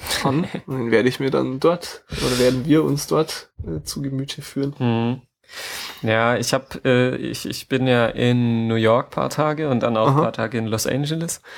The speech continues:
Speaker 1: Aha.
Speaker 2: Und, ähm, ich hatte vor, ähm, irgendwie für, was war das jetzt, was ich zuletzt geschaut hatte? Ich glaube, Jimmy Fallon hatte ich versucht, äh, da irgendwie Karten zu kriegen,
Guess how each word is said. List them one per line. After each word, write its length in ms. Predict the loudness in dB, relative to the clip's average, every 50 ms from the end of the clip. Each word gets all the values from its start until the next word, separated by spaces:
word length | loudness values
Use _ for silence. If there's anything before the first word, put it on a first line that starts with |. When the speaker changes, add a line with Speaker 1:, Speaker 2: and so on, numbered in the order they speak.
| -6 -2
Speaker 1:
Aha. 300 | 0 0 2 0 -2 -2 _
Speaker 2:
Und, 400 | 2 4 4 4 4 4 4 4
ähm, 400 | 4 4 4 4 4 2 2 0 -2 -6 -10 _ _ _ _ -6
ich 360 | -4 -2 -2 -2 -4 -6 -6 -8 _ _ _ _ _ -18 -8
hatte 460 | -2 -2 -2 0 2 0 0 0 0 -6
vor, 680 | -10 -8 -2 2 4 6 6 6 6 4 4 2 0 -2
ähm, 280 | -2 -4 -2 -2 -4 -4
irgendwie 540 | -4 -4 -4 -2 -4 -4 -6 -6 -6 -6 -6
für, 760 | -8 -10 -8 -6 -4 0 2 2 4 4 4 2 2 -2 -4 _ _ _ -20 -20 -20 -20 -20 _ _ _ _
was 240 | -12 -8 -8 -6 -4
war 180 | 0 0 2 2
das 160 | 2 2 0 0
jetzt, 160 | -2 -2 -2
was 160 | -4 -2 -2
ich 240 | -2 -4 -4 -6 -8 -10
zuletzt 420 | -8 -6 -4 -2 -2 -2 -4 -4 -4
geschaut 320 | -4 -2 -2 -2 -2 -2
hatte? 160 | -2 -2 0
Ich 100 | -2 -2 0
glaube, 240 | 2 2 2 2 2
Jimmy 280 | 2 4 4 6 4 4
Fallon 500 | 2 2 2 2 2 2 2 2 2 2
hatte 160 | 2 2 2 0
ich 60 | -2
versucht, 560 | 0 0 0 2 2 2 2 2 0 -2 -4 -2
äh, 140 | -2 -2
da 320 | 0 2 4 4 4 4 2
irgendwie 380 | 0 -2 -2 -4 -4 -4 -6 -6
Karten 360 | -2 -2 -2 -2 -2 -6 -8
zu 100 | -6 -6
kriegen, 340 | -4 -2 0 0 0 0 -2